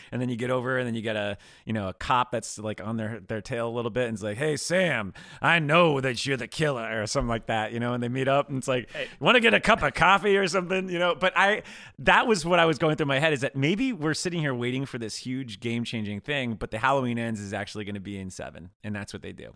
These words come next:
Speaker 1: I don't know. That's a theory.
Speaker 2: You know, love, love the theory, but I think that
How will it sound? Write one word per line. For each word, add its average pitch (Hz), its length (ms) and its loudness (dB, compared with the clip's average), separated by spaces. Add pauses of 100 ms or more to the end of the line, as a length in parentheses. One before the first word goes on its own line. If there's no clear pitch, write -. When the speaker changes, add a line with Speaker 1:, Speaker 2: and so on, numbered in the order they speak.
Speaker 1:
I 135 100 -6
don't 175 100 -6
know. 123 180 -8
That's 104 160 -10
a 120 60 -10
theory. 95 280 -14 (720)
Speaker 2:
You 131 60 -10
know, 131 140 -4 (440)
love, 170 320 -2
love 170 260 0
the 135 80 -6
theory, 127 380 -2
but 117 260 -4
I 107 220 -2
think 127 260 -10 (180)
that 107 180 -6